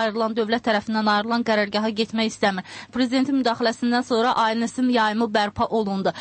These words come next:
Ola bilərmi ki, hökumət, e, müxalifətə bir jest eləsin, yəni ona normal yerdə bir qərargahla təmin eləsin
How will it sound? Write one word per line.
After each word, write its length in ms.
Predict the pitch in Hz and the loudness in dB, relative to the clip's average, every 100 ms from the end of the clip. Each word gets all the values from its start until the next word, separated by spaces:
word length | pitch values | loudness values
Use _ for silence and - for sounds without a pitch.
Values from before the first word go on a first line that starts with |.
| - | -4
Ola 160 | - 285 | -2 0
bilərmi 240 | 339 403 | 0 -2
ki, 160 | 392 311 | -2 -4
hökumət, 400 | - 285 294 220 | -2 0 0 0
e, 80 | 240 | -2
müxalifətə 540 | 233 233 226 247 247 | 0 0 0 -2 -2
bir 160 | 226 240 214 | -2 -2 -2
jest 240 | 233 - | -4 0
eləsin, 400 | 220 202 - 226 | 0 0 -2 -2
yəni 240 | 220 208 196 | 0 0 0
ona 320 | 214 220 220 | 0 0 0
normal 360 | 233 214 220 226 | 2 2 2 2
yerdə 400 | 220 202 202 202 | 0 0 -2 -2
bir 160 | 202 185 | -4 -2
qərargahla 640 | 208 208 202 208 208 220 202 | 0 2 2 0 -2 0 0
təmin 300 | 220 196 196 180 | 2 0 0 0
eləsin 320 | 180 - | 0 -4